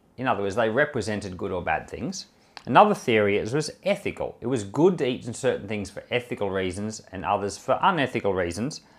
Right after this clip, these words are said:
I really don't see how that can be the case, but that's one of the theories. Another is that it's aesthetic. You know, it's pleasing to eat things like goats 'cause they're clean, but unpleasing to eat things like, you know, bats 'cause that's just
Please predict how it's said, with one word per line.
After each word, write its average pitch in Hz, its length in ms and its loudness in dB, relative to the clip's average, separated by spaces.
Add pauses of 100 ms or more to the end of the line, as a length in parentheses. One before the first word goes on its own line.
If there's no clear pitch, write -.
(1080)
I 104 40 0
really 127 220 2
don't 113 260 8
see 110 540 2 (200)
how 104 260 6
that 110 200 6
can 104 140 -4
be 104 80 0
the 95 100 -2
case, 147 380 6
but - 160 -8
that's - 220 -2
one 104 160 4
of 110 60 2
the 101 60 -2
theories. 135 560 2 (600)
Another 139 300 6
is 131 160 2
that 117 120 0
it's 101 260 -8
aesthetic. 135 840 -4
You 104 80 -6
know, 110 160 2
it's 101 140 -2
pleasing 123 720 -2
to 101 140 -2
eat 95 160 -8
things 87 220 -8
like 73 220 -8
goats 80 400 -4
'cause - 180 -12
they're 92 140 -8
clean, 78 440 -10
but 80 320 -8
unpleasing 117 680 0
to 95 120 0
eat 104 120 -6
things 90 240 -8
like, 73 240 -6 (760)
you 90 100 -6
know, 80 120 -6 (140)
bats - 420 -10
'cause - 220 -16
that's - 180 -12
just - 280 -12